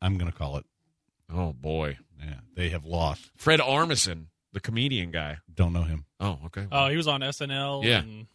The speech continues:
Speaker 1: I don't know who he is. So I'll, I'll just
Speaker 2: He's
Speaker 1: put
Speaker 2: not
Speaker 1: him,
Speaker 2: gonna make your list,
Speaker 1: I'll
Speaker 2: then.
Speaker 1: put him twelfth.
Speaker 2: Okay.
Speaker 1: Just out of respect.
Speaker 2: <laughs> Respect the Fred.
Speaker 1: Yeah, exactly. All right.
Speaker 2: What about former running back Fred Taylor?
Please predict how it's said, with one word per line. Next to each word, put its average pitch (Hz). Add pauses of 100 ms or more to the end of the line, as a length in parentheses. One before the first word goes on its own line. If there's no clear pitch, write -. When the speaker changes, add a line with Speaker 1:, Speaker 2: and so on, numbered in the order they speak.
(680)
Speaker 1:
I 82
don't 85
know 85
who 82
he 82
is. 78 (840)
So -
I'll, 82
I'll 90
just 85
Speaker 2:
He's 90
Speaker 1:
put 85
Speaker 2:
not 87
Speaker 1:
him, 90
Speaker 2:
gonna 95
make 92
your 104
list, 127
Speaker 1:
I'll 104
Speaker 2:
then. 101
Speaker 1:
put 110
him 92
twelfth. 90 (460)
Speaker 2:
Okay. 127 (560)
Speaker 1:
Just -
out 92
of 90
respect. - (220)
Speaker 2:
<laughs> 104 (720)
Respect -
the 98
Fred. 80 (100)
Speaker 1:
Yeah, 120 (260)
exactly. 92 (1800)
All 131
right. 170
Speaker 2:
What 185
about 180
former 160
running 135
back 127
Fred 117
Taylor? 104